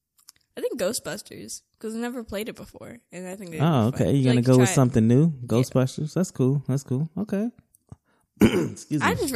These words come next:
Speaker 1: I'm just realizing that only ten games. I haven't even played ten games in my lifetime.
Speaker 2: <laughs>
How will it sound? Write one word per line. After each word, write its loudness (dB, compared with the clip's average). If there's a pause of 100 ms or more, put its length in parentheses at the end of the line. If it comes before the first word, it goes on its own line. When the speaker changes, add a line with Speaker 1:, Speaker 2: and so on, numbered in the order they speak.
Speaker 1:
I'm 4
just 4
realizing 6
that 4
only 4
ten 4
games. 4
I 6
haven't 4
even 4
played 4
ten 4
games 4
in 6
my 2
lifetime. -2 (340)
Speaker 2:
<laughs> -12